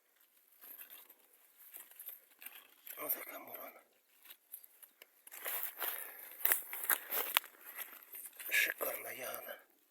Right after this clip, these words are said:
Товарна, чудова і солодка. А це, друзі, хотів вам показати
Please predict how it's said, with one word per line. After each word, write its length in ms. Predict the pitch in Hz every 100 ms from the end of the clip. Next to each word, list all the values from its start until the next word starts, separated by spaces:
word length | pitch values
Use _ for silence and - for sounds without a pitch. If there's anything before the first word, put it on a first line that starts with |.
| - - _ _ - - - _
Товарна, 680 | - 151 147 160 147 139 - - _ _ _ _ - _ - - - - - _ _ _ - - _ _ _ _ - -
чудова 680 | - 160 139 143 131 117 - - - - - - _ - - -
і 80 |
солодка. 580 | 185 165 143 - - - - - - - - - - - - _ - - - - - - - - -
А 40 | -
це, 120 | 190
друзі, 320 | 165 151 143 - -
хотів 240 | 147 156
вам 120 | 151
показати 560 | - 156 170 190 180